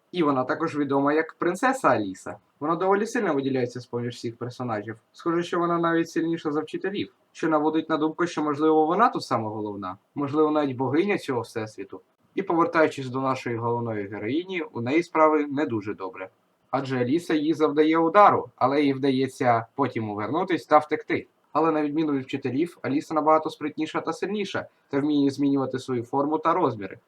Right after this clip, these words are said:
І на цей раз Клеєр вже не вдається втекти, адже Аліса її заганяє в глухий кут та вбиває. Після цього школа в безладі.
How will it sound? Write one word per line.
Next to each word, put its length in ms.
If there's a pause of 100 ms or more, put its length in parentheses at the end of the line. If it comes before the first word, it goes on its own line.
(160)
І 100
на 120
цей 300
раз 300
Клеєр 380
вже 200
не 100
вдається 460
втекти, 520 (120)
адже 280
Аліса 320
її 160
заганяє 360
в 40
глухий 320
кут 380
та 120
вбиває. 600 (340)
Після 240
цього 280
школа 300
в 120
безладі. 540